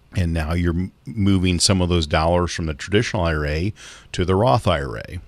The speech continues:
Well, why would you want to do that? Why would you want to pay the toll or the tax to get it over there? I want to move those dollars over because, number one, we are in the lowest tax rates that we've seen in a long time. Uh, number two,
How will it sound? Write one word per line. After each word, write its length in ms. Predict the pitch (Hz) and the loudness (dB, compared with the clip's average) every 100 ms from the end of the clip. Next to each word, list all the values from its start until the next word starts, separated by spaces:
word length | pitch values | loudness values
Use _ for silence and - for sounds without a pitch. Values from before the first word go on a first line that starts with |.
| - | -8
Well, 100 | 78 | -6
why 180 | 76 78 | -2 -2
would 160 | 82 | -2
you 80 | 85 | -2
want 180 | 82 80 | 0 0
to 60 | |
do 240 | 85 147 147 | 0 0 0
that? 380 | 85 - - - _ - | -2 -6 -16 -20 _ -8
Why 260 | 76 76 | -2 2
would 180 | 92 90 | 4 4
you 60 | 90 | 4
want 180 | 92 | 4
to 60 | 90 | 4
pay 240 | - 95 | 2 2
the 140 | 90 92 | 2 0
toll 400 | - 110 107 98 | 2 4 4 4
or 140 | 87 | 2
the 100 | 80 | 0
tax 460 | 76 - 110 101 - | -2 2 2 2 -4
to 100 | - | -6
get 140 | 85 | -4
it 100 | 80 | 0
over 320 | 87 107 98 92 | 2 2 2 -2
there? 220 | 73 - _ - | -8 -14 _ -2
I 60 | |
want 40 | 92 | 0
to 40 | |
move 280 | 90 92 85 | 2 2 2
those 200 | 90 80 | 2 4
dollars 420 | 85 78 78 78 | 2 2 0 2
over 360 | 104 123 90 80 | 4 4 2 -2
because, 420 | 85 85 80 - - | -2 0 0 -2 -4
number 220 | 78 76 | -4 -4
one, 520 | 78 80 71 78 143 - 98 - | -4 -4 -4 -4 -4 -6 -10 -4
we 180 | 82 | -2
are 120 | 80 82 | 0 0
in 60 | |
the 100 | 78 | 0
lowest 400 | 78 85 87 - | 0 2 2 0
tax 380 | - 85 85 - - - | -2 -2 -2 -6 -12 -8
rates 360 | 95 82 80 - | -4 -2 -2 -4
that 80 | |
we've 180 | 90 80 | -2 -2
seen 240 | - 85 82 | -2 0 -2
in 120 | 80 | -2
a 40 | |
long 380 | 76 73 73 104 | -4 -4 -4 -4
time. 480 | - 69 69 131 - - - - - - | -6 -8 -6 -6 -8 -14 -20 -20 -20 -8
Uh, 240 | 78 73 | -6 -4
number 280 | 80 78 73 | -4 -4 -4
two, 640 | - 127 107 95 113 139 | 0 4 6 6 4 0